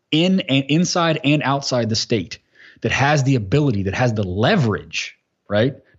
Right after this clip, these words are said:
Not the rhetorical ability on Twitter, not the clout in the media,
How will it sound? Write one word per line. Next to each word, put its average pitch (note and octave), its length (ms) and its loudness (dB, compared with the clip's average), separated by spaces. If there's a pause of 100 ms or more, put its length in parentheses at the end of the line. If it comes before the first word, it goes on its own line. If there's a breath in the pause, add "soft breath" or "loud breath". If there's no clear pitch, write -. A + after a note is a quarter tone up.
Not F#3 100 -4
the A#3 60 -2
rhetorical C#3 640 0
ability B2 340 2
on F#2 140 0
Twitter, A2 540 0 (400 loud breath)
not E3+ 180 0
the - 80 0
clout A2+ 720 0
in A#2 100 -2
the G#2 60 2
media, A#2 640 0